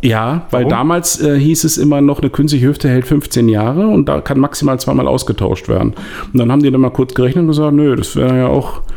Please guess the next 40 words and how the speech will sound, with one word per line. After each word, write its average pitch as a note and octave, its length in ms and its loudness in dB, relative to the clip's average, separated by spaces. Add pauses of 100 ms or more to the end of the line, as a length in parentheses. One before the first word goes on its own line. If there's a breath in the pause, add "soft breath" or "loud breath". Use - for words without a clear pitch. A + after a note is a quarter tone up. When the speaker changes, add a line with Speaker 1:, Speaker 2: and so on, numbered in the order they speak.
(480 loud breath)
Speaker 1:
müsste B2 380 2
vielleicht C3 320 -2
die C3 40 2
letzten C#3 280 0
dreißig B2+ 320 0
Jahre C3 180 2
deines B2+ 260 0
Lebens C3+ 240 4
ohne D3 240 2
Hüfte A2 300 0
leben, A#2+ 280 2
das A#2 140 0
ist A2+ 140 0
nicht A#2+ 180 2
so, A#2+ 260 2
nicht B2 220 2
so A#2+ 400 0 (200)
cool.“ C#3+ 200 4 (360 loud breath)
Und B2+ 80 2
dann B2+ 160 4
haben C#3+ 120 2
die C#3+ 80 2
eine C3+ 160 4
Hüftumstellung C#3 720 0
gemacht. F#2+ 440 -2
So, A#2 240 2 (460 loud breath)
die C3+ 240 2
hat F3 100 -2
dafür E3+ 240 0
gesorgt, B2+ 460 0
dass D3 160 -2
ich - 160 -2
wieder D#3+ 220 2
genügend C3+ 480 2
Abstand E3+ 520 -2
zwischen C3+ 380 0
Hüftpfanne D#3+ 680 0
und C#3+ 240 0
Hüftkopf - 540 -4
hatte. F#2+ 320 -2